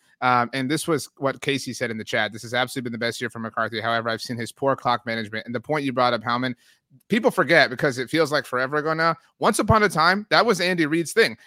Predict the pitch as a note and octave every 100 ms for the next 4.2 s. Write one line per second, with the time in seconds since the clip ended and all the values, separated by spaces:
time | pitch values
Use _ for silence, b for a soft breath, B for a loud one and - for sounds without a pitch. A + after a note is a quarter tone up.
0 | B E3 G#3 A#3 A3 - E3+ - C#4+ A#3+
1 | F#3 D3+ C#3+ C#3 D3 C3+ D3 D3 C#3+ D#3+
2 | D#3 D#3+ F#3 F3+ E3 F#3 F#3 D#3 C3+ D#3+
3 | D#3 E3 E3+ E3 D3+ C#3 D#3 D#3+ D#3 E3
4 | D#3+